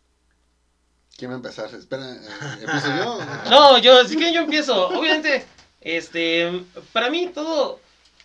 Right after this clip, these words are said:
Speaker 2: todas las películas de Batman a cierto punto me, me han gustado. ¿Por qué? Porque es, este,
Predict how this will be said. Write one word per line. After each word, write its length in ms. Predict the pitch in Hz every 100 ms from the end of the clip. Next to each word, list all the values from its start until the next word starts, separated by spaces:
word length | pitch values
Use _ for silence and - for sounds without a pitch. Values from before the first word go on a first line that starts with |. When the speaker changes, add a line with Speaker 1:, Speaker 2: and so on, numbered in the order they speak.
| _ _ _ _
Speaker 2:
todas 160 | - -
las 120 | -
películas 300 | 185 202 190
de 60 | 156
Batman 420 | 175 196 214 190 -
a 120 | 147
cierto 260 | 143 175 175
punto 260 | 180 180 156
me, 220 | 143 143
me 120 | 147
han 80 | 160
gustado. 460 | 151 147 147 185 - - - -
¿Por 120 | 165
qué? 80 | 220
Porque 480 | 220 - 165 156 165
es, 280 | 165 - 143
este, 720 | 131 127 123 120 120 117